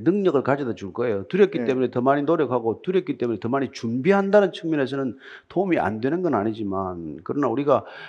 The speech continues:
Speaker 1: 기쁨으로 감당하고
Speaker 2: 그렇죠.
Speaker 1: 사랑으로
Speaker 2: 그렇죠.
Speaker 1: 감당할 때 훨씬 더 창의적이 될 수 있고,
Speaker 2: 네.
Speaker 1: 훨씬 더 많은, 예, 성과를 갖다 주는 게 뭐 당연한 지금까지 연구 결과 아닙니까?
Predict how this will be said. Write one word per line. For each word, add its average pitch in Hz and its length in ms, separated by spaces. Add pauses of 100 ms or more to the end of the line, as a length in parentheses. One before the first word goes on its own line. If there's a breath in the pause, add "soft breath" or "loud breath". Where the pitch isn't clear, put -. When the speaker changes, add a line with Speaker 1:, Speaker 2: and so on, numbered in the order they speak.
(320 loud breath)
Speaker 1:
기쁨으로 247 600
감당하고 117 800
Speaker 2:
그렇죠. 98 140
Speaker 1:
사랑으로 214 540
Speaker 2:
그렇죠. - 20
Speaker 1:
감당할 123 540
때 110 180 (380 soft breath)
훨씬 240 400
더 196 100
창의적이 156 680
될 127 180
수 123 140
있고, 120 540
Speaker 2:
네. 101 60 (160)
Speaker 1:
훨씬 247 340
더 185 140
많은, 131 800
예, 98 300 (120)
성과를 151 460
갖다 131 320
주는 147 240
게 135 100
뭐 113 260
당연한 185 560 (300 soft breath)
지금까지 120 440
연구 123 220
결과 147 300
아닙니까? 110 560